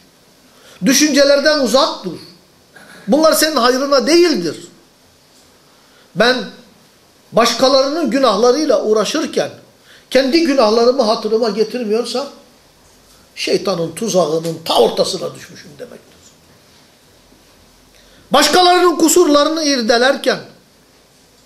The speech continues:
büyütürken gözümde kendi kusurlarımı küçültürsem veya görmezlikten gelirsem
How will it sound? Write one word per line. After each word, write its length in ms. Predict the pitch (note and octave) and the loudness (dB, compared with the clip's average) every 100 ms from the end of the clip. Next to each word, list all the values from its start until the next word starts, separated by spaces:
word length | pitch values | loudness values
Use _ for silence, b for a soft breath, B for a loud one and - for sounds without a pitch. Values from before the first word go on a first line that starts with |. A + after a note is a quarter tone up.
| _ _ _ _ _ _ _ _ _ _ _ _ _ - | _ _ _ _ _ _ _ _ _ _ _ _ _ 2
büyütürken 720 | C4 F4 E4+ G4+ G4 D#4+ C#4+ | 4 4 4 0 2 0 2
gözümde 560 | A#3+ G3 A3 G3 E3+ B2+ - - b b b _ | 0 0 -2 -2 -2 -2 -14 -20 b b b _
kendi 360 | G#3+ G#3+ B3+ - | -4 -4 -8 -8
kusurlarımı 720 | A#3 G3+ F#3+ F#3+ F3+ A3 G3 | -10 -8 -6 -4 -4 -6 -12
küçültürsem 920 | F3+ - E3 E3 A3+ - - - - - _ _ - | -14 -10 -12 -10 -14 -12 -8 -8 -8 -18 _ _ -12
veya 180 | E3+ F3 | -8 -6
görmezlikten 880 | F3 F3 D#3+ D#3 C#3+ D3 - F3+ F#3 | -6 -8 -10 -12 -12 -14 -10 -10 -8
gelirsem 560 | C3+ C3+ F#3+ A3 A3 | -10 -10 -10 -8 -8